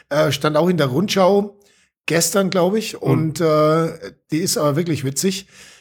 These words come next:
Speaker 1: Äh, der junge Mann, vierzehn Jahre alt, hat sich gedacht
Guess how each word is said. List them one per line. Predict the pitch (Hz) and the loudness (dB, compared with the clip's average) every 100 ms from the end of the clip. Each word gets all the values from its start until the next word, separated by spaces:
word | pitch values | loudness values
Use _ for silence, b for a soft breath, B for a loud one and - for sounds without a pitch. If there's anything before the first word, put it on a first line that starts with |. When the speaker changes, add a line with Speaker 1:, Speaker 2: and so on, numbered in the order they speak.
| B | B
Speaker 1:
Äh, | - 151 151 | -2 2 2
der | 151 156 | 2 0
junge | 190 196 | 2 2
Mann, | 160 208 | 2 0
vierzehn | 208 170 - 160 | -2 -4 -2 0
Jahre | 151 170 | 2 2
alt, | 175 151 | 2 2
hat | 156 143 | 0 -2
sich | 175 | -4
gedacht | 156 151 175 - - | -2 -2 -2 -6 -14